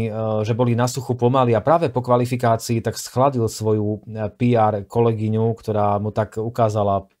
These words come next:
pred tvár, mu položila mobil s nejakými, alebo čo to, čo to bolo, s nejakými poznámkami, že čo, čo by tak asi mal povedať, a on povedal, že ja poviem, čo chcem.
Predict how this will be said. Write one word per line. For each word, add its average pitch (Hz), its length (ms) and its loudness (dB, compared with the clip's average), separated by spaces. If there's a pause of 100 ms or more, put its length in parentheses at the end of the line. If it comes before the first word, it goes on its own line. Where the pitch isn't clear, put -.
(380)
pred 107 240 -2
tvár, 104 320 -2
mu 101 120 -4 (600)
položila 107 480 -2
mobil 104 480 -2
s 98 160 -8
nejakými, 101 400 -4
alebo 98 160 -6
čo - 160 -8
to, - 240 -6
čo 117 160 -4
to 113 80 -4
bolo, 107 220 0
s 107 80 -4
nejakými 110 400 -4 (480)
poznámkami, 123 640 4
že 113 160 0
čo, 143 160 2
čo 139 160 -4
by 143 80 -2
tak 127 160 0
asi 123 160 0
mal 123 160 4
povedať, 117 320 -2
a 113 80 2
on 113 80 -2
povedal, 117 320 2
že 117 160 2
ja - 20 -10
poviem, 127 220 2
čo 120 160 -2
chcem. 113 400 -4